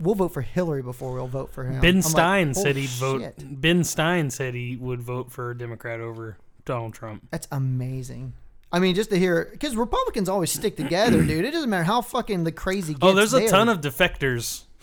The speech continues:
Speaker 1: Oh, it's, I, but
Speaker 2: from
Speaker 1: you know
Speaker 2: the party
Speaker 1: what? But they say
Speaker 2: 'cause of
Speaker 1: that
Speaker 2: Trump.
Speaker 1: shit, but I guarantee you, it comes time, they're gonna fucking vote for him 'cause they're gonna stay with the party. They always fucking do. But
Speaker 2: Well, I've heard that he, they're trying to come up with a way not to give him the nod now.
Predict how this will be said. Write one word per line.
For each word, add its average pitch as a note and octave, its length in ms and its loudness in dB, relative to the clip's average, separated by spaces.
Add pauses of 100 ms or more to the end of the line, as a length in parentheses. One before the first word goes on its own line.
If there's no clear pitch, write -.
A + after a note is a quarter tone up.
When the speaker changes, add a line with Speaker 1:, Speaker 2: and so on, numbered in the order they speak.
(160)
Speaker 1:
Oh, - 180 -14
it's, - 220 -6 (100)
I, - 80 -2
but G#3 100 2
Speaker 2:
from - 80 4
Speaker 1:
you - 60 2
know D#4+ 100 4
Speaker 2:
the D4+ 40 0
party C3+ 360 4
Speaker 1:
what? - 380 -16
But - 80 -14
they G4 140 0
say - 280 -2
Speaker 2:
'cause E3 80 2
of C3 40 -2
Speaker 1:
that G3+ 180 0
Speaker 2:
Trump. C3 180 -2
Speaker 1:
shit, A3+ 300 -2 (240)
but G#3 80 -2
I B3 60 2
guarantee F#3 460 -4
you, C#3+ 260 -4
it E3+ 240 0
comes A#3 220 -2
time, C3+ 360 -6
they're C3+ 140 -10
gonna D3 160 -4
fucking D3 360 -6
vote C#3 220 -8
for C3+ 220 -10
him C#3 80 -10
'cause C3 160 -12
they're A#2+ 100 -12
gonna C#3 180 -8
stay C3+ 260 -10
with E3+ 100 -8
the - 60 -16
party. D#3 340 -6
They B2+ 100 -10
always B2+ 220 -10
fucking D3+ 320 -10
do. C3+ 320 -10 (320)
But D3 200 0
Speaker 2:
Well, C#3+ 100 2
I've A3 180 4
heard D#3+ 320 2
that C#3+ 220 0 (200)
he, C3 400 -10
they're C#3 680 -6
trying D#3 260 0
to D3 60 0
come D3+ 240 0
up C#3 120 -2
with C#3 140 0
a C3+ 60 -2
way C#3 280 2
not C3 360 -2
to C#3 80 -6
give C3+ 240 0
him C#3 260 0
the C3 80 -2
nod B2+ 420 2
now. A2+ 460 -4